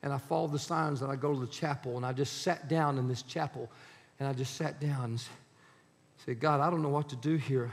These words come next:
Hel-, help my baby. Help, help Jacob. He's not in this hospital. He's left, and my wife is here, and God, we just need help. Help him breathe, God, and help me. Do I stay? Do I go? Do I stay? Do I go?" And I wound up, finished up praying on my knees, and I looked up for a cross, and there was no cross.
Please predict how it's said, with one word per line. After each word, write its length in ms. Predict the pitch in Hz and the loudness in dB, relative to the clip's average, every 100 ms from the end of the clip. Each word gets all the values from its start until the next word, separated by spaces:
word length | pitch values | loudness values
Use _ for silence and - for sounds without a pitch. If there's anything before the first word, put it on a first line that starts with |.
| - | -4
Hel-, 120 | 165 | -2
help 260 | 120 175 156 | 0 0 0
my 140 | 135 | -2
baby. 400 | 127 156 165 127 | 0 2 2 2
Help, 240 | 113 156 139 | -2 0 0
help 200 | 165 131 | -2 -2
Jacob. 520 | 156 170 170 143 127 - - - - - _ | 0 0 0 -2 -4 -14 -20 -20 -20 -20 _
He's 240 | - 143 | -2 -2
not 180 | 165 175 | 0 0
in 100 | 156 | 0
this 100 | 135 | -2
hospital. 480 | - 165 180 - 135 | -2 -4 -4 -4 -4
He's 240 | 135 123 | -2 -2
left, 320 | 147 170 170 139 | -2 0 0 -4
and 140 | 127 - - | -4 -6 -10
my 80 | 143 | -6
wife 340 | 139 160 175 143 | -2 -2 -2 -4
is 100 | 135 | -8
here, 440 | - 175 190 170 | -8 -2 2 2
and 160 | 135 131 | 2 0
God, 200 | 175 156 | 0 2
we 120 | 175 | 2
just 200 | 175 - | 0 -2
need 140 | 143 131 - | -6 -6 -2
help. 240 | 180 - | -2 0
Help 240 | 139 202 | 0 0
him 120 | 175 147 | 0 0
breathe, 440 | 143 180 180 143 | 4 6 6 0
God, 220 | 147 135 | 0 0
and 100 | 135 | 0
help 180 | 160 175 | 0 2
me. 100 | 165 - - | 0 -2 -2
Do 100 | 175 | 2
I 60 | 170 | 4
stay? 340 | - - 196 | 2 2 2
Do 180 | 180 160 | 4 2
I 100 | 151 | 2
go? 260 | 143 196 180 | 4 6 6
Do 140 | 147 | 4
I 80 | 143 | 0
stay? 260 | - 196 | 0 2
Do 160 | 202 165 | 4 4
I 80 | 147 | 4
go?" 300 | 147 185 156 - - | 6 8 6 0 -2
And 100 | 165 | 4
I 40 | 156 | 6
wound 320 | 151 196 190 | 6 6 6
up, 100 | 165 | 6
finished 260 | 196 180 147 | 4 6 4
up 120 | 151 | 2
praying 280 | - 196 180 | 4 6 6
on 120 | 160 | 4
my 80 | 147 | 4
knees, 340 | 170 185 160 | 6 4 4
and 80 | 156 | 6
I 80 | 147 | 8
looked 300 | 156 196 208 | 8 6 4
up 160 | - | 4
for 100 | 165 | 2
a 60 | 151 | 0
cross, 480 | - 202 202 147 160 | 0 2 4 4 2
and 100 | 147 | 2
there 80 | |
was 220 | 160 170 165 | 4 2 2
no 100 | 160 | -2
cross. 520 | - 196 127 - | -2 -2 -2 -6